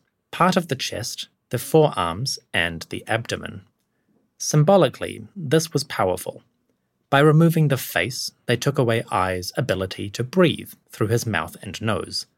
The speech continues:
Attacking the chest, they removed his heart. Attacking his forearms, they removed his ability to act. And attacking the abdomen, they removed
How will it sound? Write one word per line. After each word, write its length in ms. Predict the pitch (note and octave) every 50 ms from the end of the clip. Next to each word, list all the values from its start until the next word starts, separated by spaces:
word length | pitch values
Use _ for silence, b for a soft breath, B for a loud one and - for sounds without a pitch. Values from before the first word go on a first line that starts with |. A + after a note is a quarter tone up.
| _ _ _ _ _ _ _ _ - -
Attacking 460 | C3 - D3 D3+ C#3+ - D3 C3+ B2
the 60 | A#2
chest, 540 | G#2 - - - G#2+ - - - - - - _ -
they 120 | B2 A#2+
removed 380 | A#2+ A#2+ A2 G2 F2+ F2+ - -
his 160 | - F2 - - -
heart. 340 | B2 G2+ - - - - - _ _ _ _ _ _ _ _ _ _ _ _ -
Attacking 400 | E3 - D#3+ E3 D#3+ E3+ E3 C3
his 160 | B2 A#2 -
forearms, 720 | - - G#2+ F2+ F#2 F#2 F#2 F2+ F#2+ C3+ D#3+ D#3+ E3 -
they 180 | - - C3+ C3
removed 440 | B2+ B2+ B2 A#2 A2 G#2+ G#2+ G#2 -
his 120 | A#2 -
ability 500 | A#2 G2 F#2+ F2 F2+ F2+ - - G#2+ G#2
to 220 | - - - -
act. 360 | D#3+ B2 - - - - - - _ _ _ _ _ _ _ _ _ _ _ -
And 120 | - C3+ C3+
attacking 460 | C#3+ - - E3 E3 E3 E3+ E3 D3+
the 140 | C3 C#3 -
abdomen, 540 | - B2+ B2+ B2 - F2 E2+ F#2 F#2+ F#2+ - _ _ _ _
they 100 | - A#2+
removed 480 | A#2 A#2+ B2 B2+ C3 C3+ C3+ C3 B2+